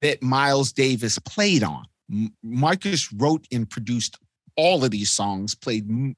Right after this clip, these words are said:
many of the instruments, and it is so incredibly funky. It changed the way instrumental music was recorded and delivered. Most famously, in the song that's gonna be played tonight,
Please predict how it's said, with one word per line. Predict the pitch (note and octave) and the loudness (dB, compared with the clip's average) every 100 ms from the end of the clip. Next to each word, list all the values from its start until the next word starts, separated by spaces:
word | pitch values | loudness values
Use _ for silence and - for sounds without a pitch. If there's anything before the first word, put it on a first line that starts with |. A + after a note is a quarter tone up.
| - | -4
many | C3 D3 F#3 A3+ E3 | 0 4 4 4 2
of | A#2+ A2 | 0 0
the | G#2+ | -2
instruments, | A2 A2+ - G#2 F#2+ F2+ E2+ - _ _ _ - | -2 -2 -6 -8 -8 -8 -10 -12 _ _ _ 0
and | C#3 C3+ - | 0 0 -2
it | D#3 D3 | 0 2
is | C#3 A#2+ | 0 -2
so | - - - - F3+ F#3+ G#3+ | -4 -4 -4 -2 0 0 0
incredibly | G#3 - D#3+ C#3+ B2 A#2+ A#2 | -2 0 0 0 -2 -4 -6
funky. | - D3 C3+ C3+ G2+ - _ _ | 0 0 2 -2 -6 -12 _ _
It | D#3 D3 - - - - - | -2 -2 -4 -14 -12 -10 -2
changed | D#3+ D#3 D3+ D3+ D3+ D3 - _ | 0 2 0 -2 -4 -8 -16 _
the | D#3 | 0
way | C#3+ C3+ B2 A#2 G#2+ G2 F#2+ F#2+ G2 - _ _ | 2 2 2 2 0 -2 -4 -6 -8 -14 _ _
instrumental | F3+ F3+ - E3 D3+ D3 C#3 C3+ | 2 2 4 2 2 2 0 0
music | B2 C3 B2+ - D#2 - - _ | 2 4 2 0 -8 -14 -20 _
was | A#2 B2+ - | 0 0 0
recorded | A2+ - D3+ C#3+ C#3 C#3+ D3 - _ _ _ _ | -4 -2 2 2 2 -2 -4 -10 _ _ _ _
and | A#2+ A#2 | -2 0
delivered. | G#2 A#2 G#2+ A2+ A#2+ F#2 C2+ - _ | 0 -2 0 0 0 -2 -12 -20 _
Most | A#2+ D3 C#3+ | 2 2 2
famously, | - - F#3 G3+ D3 - C3 | -2 2 2 4 2 0 0
in | A#2+ | 0
the | A2+ | 0
song | - C3+ D3 | 0 0 0
that's | C#3+ C#3 | -2 -2
gonna | C3+ B2 | -2 -2
be | A#2+ | -4
played | - B2+ A#2 A2 | -4 -2 -2 -2
tonight, | A2 A2+ C3 B2 | -2 0 0 -2